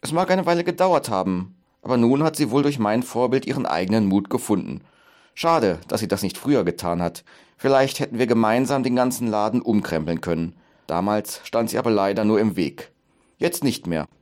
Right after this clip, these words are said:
Und das freut mich. Ja, es freut mich, dass diese Kollegin jetzt auch mal für sich aufgestanden ist und zum ersten Mal klare Kante zeigt. Mein Vermächtnis. Der Beweis, dass mein Wirken an diesem bösen Ort doch nicht ganz sinnlos war.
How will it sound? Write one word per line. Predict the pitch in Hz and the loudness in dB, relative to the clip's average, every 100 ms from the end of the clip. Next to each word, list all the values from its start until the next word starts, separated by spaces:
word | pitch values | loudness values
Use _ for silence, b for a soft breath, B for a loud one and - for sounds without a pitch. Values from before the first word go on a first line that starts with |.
| _ _ _ | _ _ _
Und | 147 160 | -2 0
das | 160 | -2
freut | - 160 160 | 0 0 0
mich. | - - - b b b | -6 -8 -18 b b b
Ja, | 165 170 | 2 2
es | 127 | 0
freut | - 147 170 | -2 -2 0
mich, | 104 87 - | -2 -2 -4
dass | 95 | -2
diese | 117 101 | -2 -2
Kollegin | - 110 120 113 | 0 2 2 2
jetzt | 104 - - - | 0 -2 -4 -2
auch | 135 143 | -2 0
mal | 139 | -2
für | - | 0
sich | 82 - | -6 -4
aufgestanden | - 85 - - 82 - 65 | -4 -6 -8 -6 -4 -4 -8
ist | 69 - _ b b b | -10 -12 _ b b b
und | - | -8
zum | 95 | -6
ersten | 73 107 - 139 | -2 -2 -2 -2
Mal | 101 87 101 | 0 0 -2
klare | - 92 92 110 | -2 -2 -2 -2
Kante | 95 80 76 | -4 -4 -6
zeigt. | - 69 60 - - _ _ _ _ _ | -6 -6 -8 -12 -20 _ _ _ _ _
Mein | 78 92 113 | -6 -4 -4
Vermächtnis. | 139 131 95 - 71 - - b b b b | -2 -2 -2 -6 -12 -14 -16 b b b b
Der | 160 | 0
Beweis, | 143 165 202 | 2 2 2
dass | - 160 | -2 0
mein | 139 110 | 2 4
Wirken | 147 156 | 2 2
an | 139 | 2
diesem | 135 131 104 | 2 2 2
bösen | 135 135 131 | 2 2 0
Ort | 104 139 - | -2 -2 -2
doch | 95 | -4
nicht | 82 - | -6 -6
ganz | 87 78 - | -4 -4 -4
sinnlos | 82 85 76 - | -4 -2 -4 -2
war. | 76 80 | -4 -4